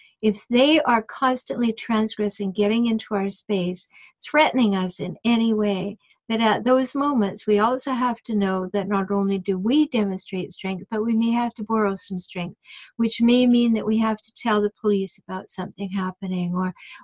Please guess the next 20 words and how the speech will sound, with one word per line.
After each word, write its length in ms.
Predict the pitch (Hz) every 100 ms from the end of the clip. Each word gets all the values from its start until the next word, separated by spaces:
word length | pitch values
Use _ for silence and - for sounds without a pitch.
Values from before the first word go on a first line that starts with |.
| -
or 120 | 208
make 320 | 208 214 220
a 60 | 226
declaration 1040 | 208 208 - 202 202 208 208 196 190 185 - _ _ _ -
to 520 | - 208 202 202 - -
our 220 | 196 208
neighbors 560 | 208 208 190 180 180 196
and 160 | 185
say, 240 | - 190 190
you 180 | 196
know, 140 | 190 196 -
"Please 300 | 226 214 -
watch 380 | 202 190 - -
for 120 | 208
this," 400 | 185 190 180 - - - - -
because 380 | 247 - 254 262
it, 180 | 254 -
it 160 | 262 240
goes 360 | 294 349 349 -
from 420 | 254 233 226